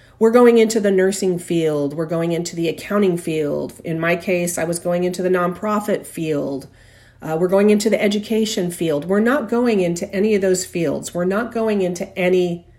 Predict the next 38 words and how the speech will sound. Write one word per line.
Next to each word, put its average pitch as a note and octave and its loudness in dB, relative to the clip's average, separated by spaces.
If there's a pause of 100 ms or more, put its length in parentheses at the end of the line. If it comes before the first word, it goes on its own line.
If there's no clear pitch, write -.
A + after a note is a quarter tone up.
(120)
set - -2
business. D#3+ -2 (580)
We're F#3+ -2
going A#3 4
into A#3 2
the F#3+ 0
people E3+ -2
business. - -4 (560)
The G3 2
field C4+ 2
we B3+ 0
choose A3 0
is F#3 -2
simply G#3 2
the F#3+ 0
backdrop E3 -4 (540)
for F3+ 6
the F3 -2
field A3 2
we're G3+ 2
going F3 0
into D#3 -4
of F3+ -6
people. - -2 (680)
And G#3 6
the G#3 8
sooner D4 2
that G3+ 0
we F#3+ 4
understand F#3 -2
that - -6
we're F3+ 2
in E3+ 2
the D#3+ 0
business E3+ -2
of - -8
people, E3+ -2
the - -4